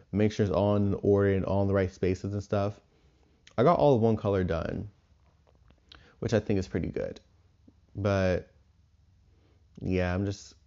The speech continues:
I did that. I went to the library to do it, though, because I was like, "Oh, like, I haven't been to the library in a while." Like, even if I wa-,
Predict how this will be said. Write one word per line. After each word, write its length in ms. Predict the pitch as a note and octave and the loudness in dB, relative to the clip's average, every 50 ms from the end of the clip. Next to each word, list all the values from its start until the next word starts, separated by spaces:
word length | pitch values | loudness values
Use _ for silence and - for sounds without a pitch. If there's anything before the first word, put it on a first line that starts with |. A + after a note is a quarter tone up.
| _ _ _ _ _ _ _ _ _ _ _ _ - | _ _ _ _ _ _ _ _ _ _ _ _ -10
I 120 | - F#2+ G#2+ | -6 -4 0
did 240 | G#2 B2 B2+ A2+ G#2+ | 2 2 2 2 2
that. 560 | G#2+ G2 G2 G2 G2+ G#2+ A2+ A#2 - - - _ _ _ _ G2+ | 2 2 2 2 2 2 0 0 -2 -6 -14 _ _ _ _ 2
I 80 | G#2 | 2
went 240 | G2+ G#2 A2+ D3 D3 | 4 4 4 2 4
to 80 | - D3 | 4 4
the 40 | |
library 360 | A2 G2+ G#2 A2 G2+ G2+ F#2+ F#2 | 6 6 6 6 6 4 2 2
to 100 | - F2+ | 0 0
do 160 | F2+ F2 E2 | 2 2 2
it, 120 | D#2+ D#2+ | 2 2
though, 180 | D#2+ D#2 D#2 D#2+ | 0 -2 -2 -2
because 560 | E2 F#2 - - G2 F#2 F2+ F2 F2 E2+ F#2 | -4 -4 -4 -4 -2 -2 0 0 0 0 0
I 160 | F#2+ G2 G2+ | 0 0 0
was 100 | G#2+ A2 | 0 0
like, 120 | A#2 - - | -2 -2 -2
"Oh, 180 | E3+ G3 G#3 | -2 -2 -2
like, 260 | G3 E3+ C#3+ C3 - | 0 0 0 0 0
I 60 | - C3 | -2 -2
haven't 160 | D#3+ E3 D#3+ | -2 0 0
been 100 | D#3+ D3+ | -2 0
to 60 | - | 0
the 60 | D3+ | 0
library 280 | D3 C#3+ C#3+ D3 D3 C#3+ | 0 2 2 0 2 2
in 60 | C#3 | 2
a 20 | |
while." 160 | C#3 C#3 C3+ C3+ | 2 4 4 2
Like, 160 | B2 G2+ - | 2 2 2
even 180 | G2+ C#3 E3 | 2 2 2
if 80 | D#3 - | 4 4
I 120 | C#3 A#2+ | 6 6
wa-, 240 | A#2 A2+ A2 A2 - | 8 6 6 4 2